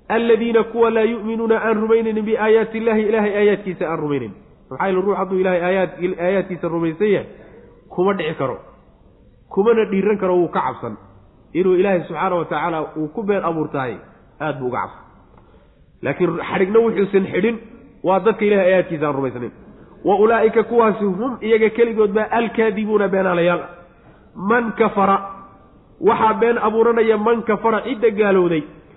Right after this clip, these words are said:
billaahi Ilaahay ku gaalooday min bacdi iimaanihi iimaankiisa kadib. Ninka Ilaahay ku been abuurani waa ninka ku gaaloobay markuu iimaan la yimid kadib.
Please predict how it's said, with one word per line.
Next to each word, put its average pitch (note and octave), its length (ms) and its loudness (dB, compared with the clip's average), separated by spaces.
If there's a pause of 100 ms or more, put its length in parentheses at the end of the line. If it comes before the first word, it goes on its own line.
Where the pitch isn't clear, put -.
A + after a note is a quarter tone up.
(240)
billaahi A3 460 2
Ilaahay A#3 240 2
ku A#3 140 -8
gaalooday G#3+ 460 4
min G#3+ 200 -2
bacdi A3 360 -2
iimaanihi A3 500 0 (100)
iimaankiisa G#3 520 -2
kadib. E3+ 200 -4 (540)
Ninka A3 240 -2
Ilaahay A3+ 260 4
ku C4 140 -6
been A#3 200 2
abuurani G3+ 460 0 (460)
waa G3+ 180 2
ninka A3+ 260 -2
ku A#3+ 220 -6
gaaloobay A3 500 4 (180)
markuu A3 360 -2
iimaan G#3 380 0
la G3 60 2
yimid D#3 280 -2
kadib. C3+ 200 -6